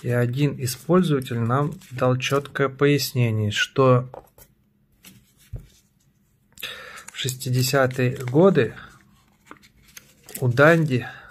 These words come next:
у Да-, был вот такой логотип. После, там, в семидесятые уже они поменяли на ровный логотип. Считаю, что очень полезная информация. Очень приятно, что пользователи такое пишут,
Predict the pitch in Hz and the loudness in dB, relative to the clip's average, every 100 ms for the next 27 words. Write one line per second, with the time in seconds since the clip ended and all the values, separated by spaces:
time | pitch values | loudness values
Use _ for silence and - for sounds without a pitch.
0 | - 113 117 120 - - _ _ _ _ | -12 -6 -4 -6 -14 -20 _ _ _ _
1 | _ _ _ 123 139 135 131 135 131 139 | _ _ _ 2 2 2 2 0 4 2
2 | 117 117 117 107 107 - 139 151 - 131 | 2 2 -2 -2 -10 -6 -2 -2 0 -4
3 | 127 - - 120 110 - 120 113 113 - | -4 -10 -6 -4 -2 -4 -4 -4 -4 2
4 | 143 139 120 113 120 120 117 117 113 113 | 2 2 -2 0 2 0 -2 -4 -4 0
5 | 123 117 113 113 - 139 143 120 107 - | 0 0 0 0 2 4 4 0 -4 -12
6 | - - - _ _ _ _ _ _ _ | -20 -20 -20 _ _ _ _ _ _ _
7 | _ _ _ _ - _ _ _ - 120 | _ _ _ _ -20 _ _ _ -6 0
8 | 120 113 - - - - - - - 127 | 0 0 -12 -16 -18 -18 -4 -4 2 2
9 | 120 107 - 131 117 117 - - - 147 | 4 0 -6 0 0 -2 -10 -12 -4 -2
10 | 131 127 104 123 123 117 110 110 107 120 | 0 -2 0 2 4 2 0 -4 -2 -2
11 | 110 123 160 156 117 104 107 _ _ - | 0 2 0 0 -6 -6 -10 _ _ -20
12 | - - - - - - _ _ - - | -20 -20 -20 -20 -20 -20 _ _ -14 -12
13 | 123 123 120 117 110 107 - 107 127 117 | -10 -4 0 2 0 -6 -6 -2 2 2
14 | 110 104 - 104 - 110 117 110 107 135 | 2 -4 -6 -10 -6 -4 -2 -2 -4 0
15 | 151 - 123 - | 0 0 -4 -6